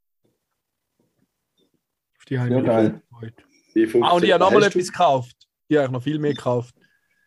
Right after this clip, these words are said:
Speaker 1: Ich habe noch mein neues Lieblingskartenspiel gekauft, Phase zehn. Da können wir dann mal spielen, wir drei Hübsche.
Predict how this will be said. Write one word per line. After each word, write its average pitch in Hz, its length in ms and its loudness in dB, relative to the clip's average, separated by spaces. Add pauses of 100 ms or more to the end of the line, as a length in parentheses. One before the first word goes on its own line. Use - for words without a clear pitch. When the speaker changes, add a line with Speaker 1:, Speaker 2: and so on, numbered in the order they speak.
(180)
Speaker 1:
Ich 147 80 -6
habe 156 160 0
noch 147 340 2
mein 147 180 -4
neues 147 240 4
Lieblingskartenspiel 165 840 -2
gekauft, 160 380 -2
Phase 127 360 -2
zehn. 160 240 0
Da 165 100 -6
können 131 200 -6
wir 131 60 -6
dann 127 120 -4
mal 127 120 -4
spielen, 165 340 -6
wir 170 140 -4
drei 165 160 -4
Hübsche. 190 460 -6